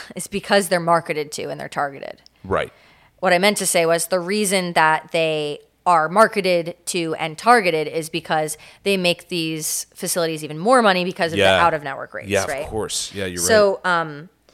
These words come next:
Speaker 1: one tally by an industry group found that seventy-five percent of the young people in treatment centers in Florida are from out of state. Seventy-five percent.
Speaker 2: That's fucking nuts.
Speaker 1: And doctors at treatment centers would put in standing orders for nearly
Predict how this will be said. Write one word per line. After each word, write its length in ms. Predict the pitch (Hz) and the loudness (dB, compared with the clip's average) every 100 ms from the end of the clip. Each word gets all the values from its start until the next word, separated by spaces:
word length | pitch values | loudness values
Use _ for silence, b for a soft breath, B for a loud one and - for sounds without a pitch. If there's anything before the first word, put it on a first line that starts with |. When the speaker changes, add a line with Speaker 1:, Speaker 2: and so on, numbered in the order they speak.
| b b | b b
Speaker 1:
one 380 | 196 226 320 - - | 2 2 2 -6 -8
tally 480 | - 190 170 175 | 0 2 2 -2
by 120 | 175 175 | -2 -2
an 140 | 180 | -2
industry 500 | - 208 202 - 196 | -6 -6 -6 -6 -8
group 340 | 160 170 147 | -8 -10 -10
found 280 | - 196 185 | -4 0 0
that 120 | 180 - | -2 -4
seventy-five 1000 | - 196 226 254 302 - 175 170 175 - | 0 0 0 -4 -6 0 2 2 0 -6
percent 480 | 180 - 170 180 - | -8 -4 -4 -4 -4
of 180 | 185 165 | -6 -6
the 80 | 170 | -4
young 260 | 160 170 | -2 -4
people 360 | - 202 208 202 | -8 -8 -2 -2
in 180 | 175 175 | -2 -8
treatment 360 | - 180 180 | -10 -10 -8
centers 320 | - 175 170 | -6 -4 -4
in 120 | 175 165 | -8 -10
Florida 440 | 165 160 175 202 - | -4 -2 0 0 0
are 160 | 165 | -2
from 180 | - 160 | -2 -10
out 160 | 147 151 | -10 -10
of 80 | - | -12
state. 320 | 160 - - | -14 -14 -16
Seventy-five 560 | - 233 240 - 180 - | -12 -8 -6 -4 -6 -6
percent. 320 | 156 - - _ | -14 -14 -16 _
Speaker 2:
That's 220 | 117 113 | -6 -6
fucking 440 | - - 110 101 87 | -6 -6 -6 -6 -8
nuts. 440 | 104 - - - b b b b b | -10 -8 -10 -12 b b b b b
Speaker 1:
And 300 | 196 196 185 - 185 - | -2 -2 -4 -10 -20 2
doctors 540 | 202 220 - 339 311 - | 6 6 4 -6 -6 -2
at 320 | 180 185 - - | 4 6 4 -2
treatment 360 | - 208 196 | -8 -6 -6
centers 480 | - 147 139 151 - | -4 -4 -6 -8 -8
would 220 | 190 190 | -4 -4
put 220 | - 202 | 0 -2
in 200 | - 185 180 | 0 -4 -4
standing 680 | - - 185 208 247 262 | -4 -4 -2 -2 -2 -6
orders 500 | - 190 175 160 160 | -2 0 0 0 -4
for 180 | - 175 | -6 -6
nearly 600 | 170 170 180 185 185 | -6 -4 -4 -4 -4